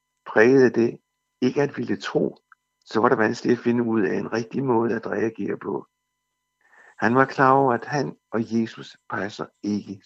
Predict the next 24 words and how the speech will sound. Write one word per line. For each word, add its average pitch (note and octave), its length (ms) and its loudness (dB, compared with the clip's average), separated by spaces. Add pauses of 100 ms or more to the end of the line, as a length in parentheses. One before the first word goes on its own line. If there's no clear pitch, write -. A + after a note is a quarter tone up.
sammen. D#2+ 440 -8 (1000)
"Gå D#3 380 4
bort C3 280 2
fra B2+ 220 2
mig, A#2 280 0
Jesus," G#2+ 360 -4
siger G2+ 160 -2
han. G#2 300 -10 (840)
"For A2+ 100 -4
virkeligheden C#3 640 2
om A2+ 120 -2
mig, G2+ 360 -2
det G#2+ 180 0
er, G2 220 -2 (220)
at G#2 160 -10
jeg F#2 120 -2
er F#2 40 -4
en G2 100 -6
synder." G2 460 -8 (320)
<clears throat> - 1300 -18
"Gå A#2+ 80 0
bort C#3 320 4
fra B2 200 -4
mig, A2+ 280 -4